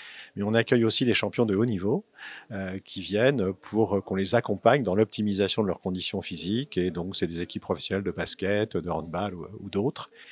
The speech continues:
Et puis, on accueille aussi des gens, finalement, qui sont ni sportifs ni malades, mais qui viennent pour leur forme, une femme après sa grossesse, un senior qui veut moins vieillir. Alors, on, on pourrait dire finalement qu'on accueille tout le monde. Bah oui, on accueille tout le monde.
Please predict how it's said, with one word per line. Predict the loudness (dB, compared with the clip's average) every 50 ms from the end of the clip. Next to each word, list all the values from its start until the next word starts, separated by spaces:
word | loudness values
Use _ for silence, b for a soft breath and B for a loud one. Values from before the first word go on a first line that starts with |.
| B B B B
Et | -8
puis, | 6 6
on | 8 8
accueille | 8 6 4 4 2 2
aussi | 0 0 -2 0
des | -2 0
gens, | 0 -2 -2
finalement, | -2 -2 -2 0 0 0 -2 -2
qui | -2 -2 -4
sont | -4 -4 -4
ni | -4 -2 -2
sportifs | 0 0 0 0 0 -2 -8 -8 -6 -4
ni | -4 -2
malades, | -2 0 0 0 -2 -2 -4 -4
mais | -6 -6
qui | -6 -8 -10 -10
viennent | -2 0 2 2 2 0 -4 -8 -8 -8 _ _
pour | -8 -6 -4
leur | -4 -6 -6 -6
forme, | -6 0 2 4 4 4 2 2
une | 0 0
femme | 2 2 2 2
après | 0 -2 -4 -6
sa | -2 -2 -4
grossesse, | -4 -4 -4 -2 2 2 2 2 2 0 -4 -4 B B B B B B B
un | -6 -6
senior | -2 0 0 2 4 2 2 2
qui | 0 -6 -6
veut | -2 0 0 2 2 0 -2 -6 -8 -8
moins | -6 0 4 4 4 4
vieillir. | 6 4 2 4 2 0 0 -2 -4 -12 B B B B B B B B
Alors, | 0 0 2 2
on, | 2 -4 -4 -8 _ -12
on | -12
pourrait | -10 -6 0 0 2 4
dire | 4 2 0
finalement | 2 0 0 0 0 0 0 -2 -2
qu'on | -2 -2 -2 -2 0 0
accueille | -2 0 -2 -2 -4
tout | -2 -2
le | 0 0
monde. | 2 2
Bah | 2 2 4
oui, | 4 4 4
on | 2 2
accueille | 0 4 4 4 4
tout | 6 2
le | 2
monde. | 2 2 2 2 2 0